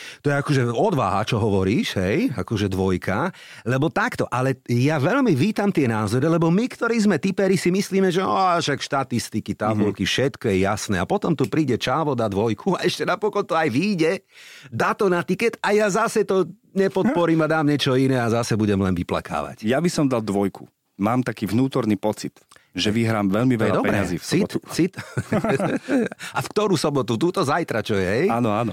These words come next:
Speaker 1: Aha. No ale tak si ma úplne vykolajil, pretože Chelsea má výbornú formu momentálne pod Graham Potterom, darí sa im.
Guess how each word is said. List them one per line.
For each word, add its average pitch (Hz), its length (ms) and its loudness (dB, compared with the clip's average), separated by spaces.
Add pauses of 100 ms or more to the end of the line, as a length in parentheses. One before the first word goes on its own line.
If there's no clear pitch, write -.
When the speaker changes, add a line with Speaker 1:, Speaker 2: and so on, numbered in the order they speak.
Speaker 1:
Aha. 143 1040 -2 (960)
No 131 140 -2
ale 175 160 2
tak 180 160 -2
si 190 120 -2
ma 185 100 2
úplne 185 320 2
vykolajil, 123 680 2
pretože 156 920 0 (440)
Chelsea 208 420 2
má 175 140 2
výbornú 147 480 2
formu 113 400 0
momentálne 90 640 0
pod 82 220 -4
Graham 90 360 -2
Potterom, 110 640 -2
darí 127 340 0
sa - 260 -4
im. 165 320 0